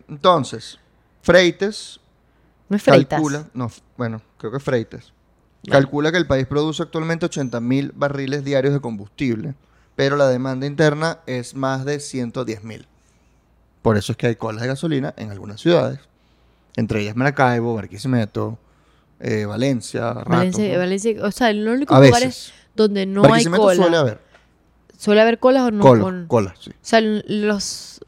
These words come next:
Speaker 2: las ciudades en que usualmente no hay colas solamente es Caracas y
Speaker 1: Ujú.
Speaker 2: ciudades cercanas.
Speaker 1: Exactamente. Dice que a pesar que la industria petrolera se ha reducido un veinte por ciento de la capacidad que tenía hace una década,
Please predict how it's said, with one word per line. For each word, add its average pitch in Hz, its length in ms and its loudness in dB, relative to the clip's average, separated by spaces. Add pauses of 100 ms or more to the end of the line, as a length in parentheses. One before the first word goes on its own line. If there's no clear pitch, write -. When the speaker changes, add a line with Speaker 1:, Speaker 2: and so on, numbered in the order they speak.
(240)
Speaker 2:
las 202 220 2
ciudades 208 340 2
en 233 160 2
que 202 320 -2
usualmente 208 480 -4
no 202 380 -4
hay 208 200 -2 (200)
colas 202 340 2
solamente 196 400 -2
es 196 60 -14
Caracas 190 580 -2 (560)
y 190 300 4 (260)
Speaker 1:
Ujú. 135 140 -10
Speaker 2:
ciudades 170 260 4
cercanas. 147 640 -8 (720)
Speaker 1:
Exactamente. - 760 -10 (1000)
Dice 147 200 -4
que 180 60 4
a 180 100 2
pesar 156 300 4
que 156 100 -4
la 147 60 -2
industria 147 320 -4
petrolera 156 400 0
se 170 120 -2
ha 156 40 4
reducido 156 500 0
un 120 100 0
veinte 139 300 -4
por 156 160 -8
ciento 143 340 -6
de 123 60 0
la 123 100 -2
capacidad 123 680 -4
que 123 120 -12
tenía 131 400 -6
hace 127 180 -10
una 131 220 -6
década, 135 600 -6